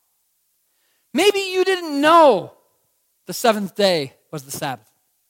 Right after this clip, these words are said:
Maybe you didn't know that the dead were sleeping. Maybe you didn't know that your body was the temple of the Holy Spirit. But my friends, God in his mercy,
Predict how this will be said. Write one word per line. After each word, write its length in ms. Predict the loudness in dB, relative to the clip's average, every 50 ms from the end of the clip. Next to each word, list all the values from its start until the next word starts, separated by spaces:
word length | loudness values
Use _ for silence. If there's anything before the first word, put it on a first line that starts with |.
| _ _ _ _ _ _ _ _ _ _ _ _ _ _ _ _ _ _ _ _ _ _ _ _ _ _ _ _ _ _ _ _ _ -4
Maybe 180 | -4 -2 0
you 100 | 0 2
didn't 240 | 2 0 0 0 2
know 220 | 4 4 4 4
that 120 | 2 -2 -6
the 80 | -10
dead 240 | 0 4 4 4 4
were 120 | 0 -6 -10
sleeping. 520 | -10 -10 -8 -8 -8 -6 -8 -10 -12 -14 _ _ _ _ _ _ _ _ _ _ _ _ _ _ _ _ _ _ _ _ _ _ _ _ _ _ _ _ _ _ _ _ _
Maybe 340 | -2 0 2 2 2 2 2
you 140 | 0 0 0
didn't 280 | 0 -2 -2 -2 0
know 220 | 2 4 4 4 4
that 140 | 0 -2 -6
your 120 | -4 0
body 340 | 2 4 4 4 2 0 -4
was 160 | -6 -8 -8
the 100 | -10 -12
temple 380 | -4 -2 -2 -2 -2 -4 -6 -4
of 80 | -4
the 80 | -2 -2
Holy 200 | -2 -2 -4 -6
Spirit. 380 | -8 -6 0 2 2 2 2 -2 _ _ _ _ _ _ _ _ _ _ _ _ _ _ _ _ _ _ _ _ _ _ _ _ _ _ _ _ _ _ _ _ _ _ _ _ _ _ _ _ _ _ _ _ _ _ _ _ _ _ _ -16
But 100 | -10 -10
my 100 | -8 -8
friends, 340 | -6 -4 -4 -4 -6 -6 -6
God 340 | -4 -4 -4 -4 -6 -8
in 80 | -8 -8
his 200 | -8 -8 -8 -8
mercy, 500 | -8 -8 -8 -8 -10 -12 -14 -16 -18 -18